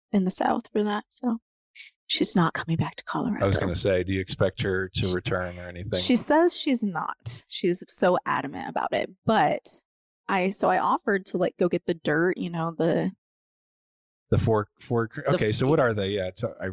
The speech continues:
Speaker 2: remember hearing that.
Speaker 1: Um, I heard you have to get it from the fork of the river and then the three mountain ranges. So the Monument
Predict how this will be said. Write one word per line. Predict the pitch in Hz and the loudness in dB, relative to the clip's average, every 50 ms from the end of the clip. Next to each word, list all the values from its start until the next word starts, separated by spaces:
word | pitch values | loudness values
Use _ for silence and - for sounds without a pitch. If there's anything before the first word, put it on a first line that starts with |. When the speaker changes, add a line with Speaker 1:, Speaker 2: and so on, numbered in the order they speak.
| 95 - | -8 -8
Speaker 2:
remember | - - 101 107 98 95 92 90 | -8 -8 -6 -6 -4 -2 -2 0
hearing | - 196 | 2 2
that. | 196 196 190 190 | 2 2 2 0
Speaker 1:
Um, | 185 180 - | -2 -2 -4
I | - 190 208 | 0 2 2
heard | 220 208 190 | 4 4 2
you | 196 | 0
have | 175 | 0
to | - | 0
get | 190 180 | 0 0
it | 170 - | 0 0
from | 196 202 | -2 -2
the | 214 233 | -4 -4
fork | - - 381 - 277 - | -2 0 0 2 2 0
of | 240 240 | 0 0
the | 254 | 2
river | 214 160 156 - 160 165 180 190 202 - _ _ _ _ _ _ _ _ _ _ | 2 2 2 2 0 0 0 0 -2 -6 _ _ _ _ _ _ _ _ _ _
and | 196 190 175 170 | 0 0 2 2
then | 165 165 160 156 156 156 156 - - - _ _ _ _ _ | 2 2 2 2 0 -2 -2 -4 -6 -8 _ _ _ _ _
the | - 160 156 160 165 165 165 170 170 170 185 190 - | 2 2 4 4 2 2 0 -2 -4 -4 -6 -6 -4
three | - - 165 | -2 0 0
mountain | 156 151 143 131 - - | 0 0 0 -2 -2 -4
ranges. | 131 120 - - - 180 - | -8 -10 -6 -4 -4 -4 -2
So | - 170 170 | -2 -2 -2
the | 170 | -2
Monument | 165 160 151 151 151 151 156 151 151 139 147 170 - | -2 0 0 -2 -2 -6 -6 -4 -2 -2 -2 -2 -4